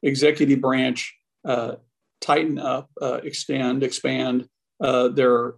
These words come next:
criteria on, uh, clinics, uh, to ensure, you know, proper health, safety, uh, that all the requirements, the things that we want, uh, that are in our statutes are, that are intended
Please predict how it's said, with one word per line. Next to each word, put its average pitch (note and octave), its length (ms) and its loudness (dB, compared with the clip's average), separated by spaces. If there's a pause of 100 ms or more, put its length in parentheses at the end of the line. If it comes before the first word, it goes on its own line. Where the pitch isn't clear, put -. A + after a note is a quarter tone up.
(160)
criteria B2+ 500 0
on, C#3 560 0
uh, B2+ 140 -4
clinics, - 720 -6 (300)
uh, B2 340 0 (220)
to D3 140 2
ensure, C3+ 440 4
you B2+ 200 0
know, B2 140 -6 (120)
proper C3 360 2
health, B2+ 280 -2
safety, B2 680 -6 (400)
uh, A#2 320 -2 (360)
that C3 180 2 (480)
all D#3 180 6
the D3 100 4
requirements, C#3+ 480 2
the C#3 140 -6
things D#3+ 180 0
that D#3+ 80 -12
we D3 100 -4
want, C3 420 -4 (340)
uh, A#2+ 340 -2
that C3+ 120 2
are C3 100 0
in D3+ 80 4
our B2+ 100 0
statutes B2 760 -4
are, B2 320 0
that C3+ 340 2
are B2 160 2
intended B2 560 -4